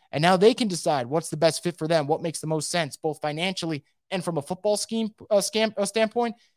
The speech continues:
And I think this is gonna be really fascinating. So to wrap it up, guys, Deshaun Watson's going to the Browns.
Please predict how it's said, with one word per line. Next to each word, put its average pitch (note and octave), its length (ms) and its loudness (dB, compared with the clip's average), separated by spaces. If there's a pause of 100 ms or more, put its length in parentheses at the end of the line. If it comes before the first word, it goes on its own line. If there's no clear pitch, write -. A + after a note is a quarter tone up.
(200)
And F3 80 2
I F3 100 6
think F#3 160 -2
this F3 120 -4
is E3+ 60 -6
gonna E3 120 -2
be D3 100 -2
really C3+ 240 0
fascinating. A#2+ 420 -4
So F3 140 -2
to E3+ 60 2
wrap A3+ 160 8
it A3+ 80 6
up, G#3+ 140 6
guys, A3 240 8
Deshaun G3+ 340 6
Watson's G3+ 360 2
going E3+ 180 2
to D#3 60 0
the C#3+ 60 -2
Browns. G#3+ 400 4